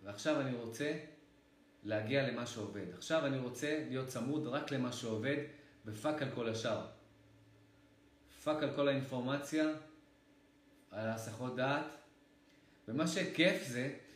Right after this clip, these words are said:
זה ברגע שאנחנו מתחברים לעצמנו ומתחילים, אה, לבנות את הסנטר הזה,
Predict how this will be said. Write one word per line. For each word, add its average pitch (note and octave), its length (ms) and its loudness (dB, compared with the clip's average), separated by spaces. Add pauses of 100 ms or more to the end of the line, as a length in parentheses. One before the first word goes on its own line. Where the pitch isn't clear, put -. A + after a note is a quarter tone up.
(200)
זה A2 60 -6
ברגע C#3 240 2
שאנחנו D#3+ 260 2
מתחברים C3+ 460 4
לעצמנו C#3 560 2
ומתחילים, B2+ 680 0 (600)
אה, G2 460 -6
לבנות C3 360 0
את - 100 -6
הסנטר F3 460 0
הזה, A2 320 -2